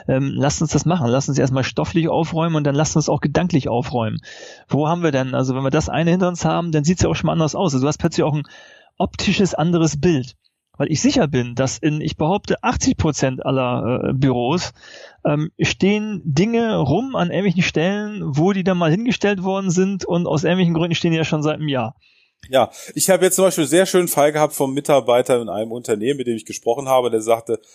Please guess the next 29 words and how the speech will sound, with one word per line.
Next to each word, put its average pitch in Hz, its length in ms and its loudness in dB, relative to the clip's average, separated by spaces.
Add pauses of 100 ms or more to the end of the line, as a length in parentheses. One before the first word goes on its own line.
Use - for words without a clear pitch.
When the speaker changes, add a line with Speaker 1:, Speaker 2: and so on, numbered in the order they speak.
(360)
Speaker 2:
äh, 107 280 0
hatte 117 200 0
dann 110 140 0
so 107 80 -4
eine 107 160 2
riesige 131 340 -2
Tüte 185 300 -6
von 143 240 -2
Dingen, 131 440 -4
äh, 120 360 -2
die 110 140 -8
er 107 80 -4
mit 107 160 -10
nach 107 160 -8
Hause 139 320 0
nahm 123 340 2
und 113 140 -4
da 107 120 0
war 104 180 2
irgendwas 113 260 -8
dabei, 107 320 0
da 117 80 -2
meinte 113 260 -4
er, 101 40 -4
ja, 117 120 2
das 123 160 -2
hätte 127 200 0
er 120 100 2
zum, 120 260 -8